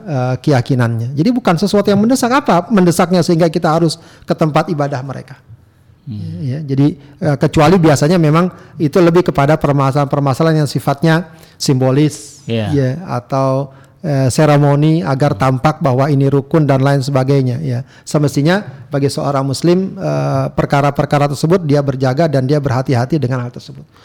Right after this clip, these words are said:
Speaker 1: Kalau tempatnya sifatnya netral, kemudian berkumpul, kemudian mungkin berdialog,
Speaker 2: Ah.
Speaker 1: ya, untuk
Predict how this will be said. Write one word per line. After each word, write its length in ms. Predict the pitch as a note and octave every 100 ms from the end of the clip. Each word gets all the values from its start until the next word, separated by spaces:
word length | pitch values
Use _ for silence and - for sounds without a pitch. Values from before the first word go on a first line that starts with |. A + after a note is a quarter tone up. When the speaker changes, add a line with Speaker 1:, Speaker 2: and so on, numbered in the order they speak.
| _
Speaker 1:
Kalau 180 | A#3 C4
tempatnya 380 | - A3 G3+ G#3
sifatnya 400 | G3 F#3 F#3 F3+
netral, 480 | D3 E3+ F3 C4 D4 - -
kemudian 320 | E3 D#3 D#3+
berkumpul, 560 | D#3 E3 D#3+ D3+ G3+ A3+
kemudian 440 | F3 D#3 D3+ D3+
mungkin 360 | D3+ C#3+ D3 D3
berdialog, 640 | D3+ D3+ C3+ C#3+ F3+ - -
Speaker 2:
Ah. 200 | A#2 A2
Speaker 1:
ya, 180 | C3+ B2+ B2+
untuk 560 | G#3 D3+ B2 G3 D3+ -